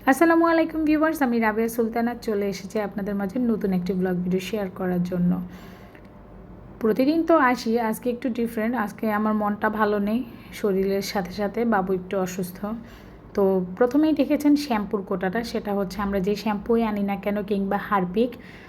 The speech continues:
ফেলে দেওয়ার সময় অবশ্যই, আহ, কেটে নিই। আমি কেটে দিই, নয় পুড়িয়ে দিই, হারপিকটাও পুড়িয়ে দিই, যাতে করে হচ্ছে এটা রিইউজড না হয়। আপনারাও এটা করবেন, সচেতন নাগরিক হিসেবে আমাদের এটা করা উচিত।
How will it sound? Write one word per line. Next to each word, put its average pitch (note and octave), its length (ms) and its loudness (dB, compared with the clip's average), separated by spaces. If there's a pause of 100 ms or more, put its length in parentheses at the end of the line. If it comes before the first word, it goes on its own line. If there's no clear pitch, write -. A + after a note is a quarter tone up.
(160)
ফেলে A3 260 4
দেওয়ার G3+ 280 0
সময় A3+ 520 -4
অবশ্যই, A3 720 -2 (380)
আহ, G3 240 -4
কেটে A#3+ 260 2
নিই। F3+ 200 0 (640)
আমি G#3 340 -4
কেটে A3+ 240 0
দিই, A3 160 2
নয় G#3+ 160 0 (100)
পুড়িয়ে G3+ 300 0
দিই, G3+ 200 0
হারপিকটাও G3+ 680 -4
পুড়িয়ে G3+ 260 0
দিই, A3 160 2
যাতে G3 220 -2
করে G3+ 320 -2
হচ্ছে G3+ 220 -4
এটা A3 120 -2
রিইউজড G3 720 2
না F3+ 160 2
হয়। F3+ 300 0 (680)
আপনারাও C#4 440 2
এটা A3+ 200 -4
করবেন, G3 340 -2
সচেতন B3 540 -2
নাগরিক G3 400 0
হিসেবে G#3+ 380 -4
আমাদের G3 280 0
এটা F#3 140 -2
করা F#3+ 240 -4
উচিত। G3 460 -10